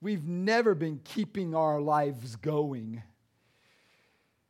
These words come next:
See, danger triggers anxiety. The anxiety is essentially showing up in a new condition, but at a deeper level.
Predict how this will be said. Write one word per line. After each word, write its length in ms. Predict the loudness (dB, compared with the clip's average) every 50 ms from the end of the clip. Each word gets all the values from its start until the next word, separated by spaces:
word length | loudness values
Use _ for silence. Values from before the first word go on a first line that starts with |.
| _ _ _ _ _ _ _ _
See, 280 | -14 -8 -6 -6 -6
danger 600 | -6 -8 -4 -2 0 0 2 0 -2 -2 -4 -6
triggers 560 | -6 -6 -6 -2 0 0 2 2 0 -2 -2 -4
anxiety. 1000 | -6 -6 -6 -4 0 2 2 4 4 4 2 2 -2 -6 -10 -10 -12 -16 -18 -14
The 60 | -10 -10
anxiety 640 | -8 -8 -8 -2 2 4 4 6 4 4 0 -2
is 300 | -4 -6 -10 -14 -16 -16 -16
essentially 500 | -16 -12 -10 -10 -10 -10 -10 -10 -12 -12
showing 420 | -10 -10 -8 -8 -6 -6 -4 -4
up 160 | -4 -4 -6
in 60 | -8 -8
a 80 | -8
new 240 | -6 -6 -4 -4 -6
condition, 720 | -6 -10 -12 -10 -8 -8 -8 -8 -8 -10 -12 -12 -10 -12 -10
but 140 | -10 -8 -6
at 80 | -6
a 80 | -6 -8
deeper 480 | -8 -8 -8 -10 -8 -8 -10 -12 -10
level. 480 | -6 -4 -4 -4 -4 -6 -12 -14 -14 -18